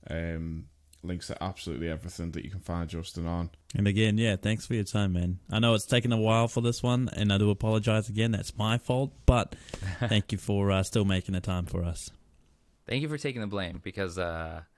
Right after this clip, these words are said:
Speaker 3: I was, uh, it was, I was really upset about it. For it was my fault for, I thought it was my fault for a really long time.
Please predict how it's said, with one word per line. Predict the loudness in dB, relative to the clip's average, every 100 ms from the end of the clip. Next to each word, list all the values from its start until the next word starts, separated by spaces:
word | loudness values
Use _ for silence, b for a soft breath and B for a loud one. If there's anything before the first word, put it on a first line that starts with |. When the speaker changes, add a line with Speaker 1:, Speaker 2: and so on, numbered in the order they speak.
| b b b
Speaker 3:
I | -6 -4
was, | -4 -4
uh, | -4 -2
it |
was, | -4 -8 -6
I | -6
was | -6 -8 -16 -14
really | -8 -6 -6 -8
upset | -12 -10 -8 -6
about | -6 -6
it. | -8
For | -8
it |
was | -8 -8
my | -8 -10
fault | -10 -10 -10
for, | -10 -8
I | -6
thought | -4 -4
it |
was | -6
my | -8 -8
fault | -10 -10
for | -10
a | -10
really | -10
long | -10 -12 -12
time. | -12 -12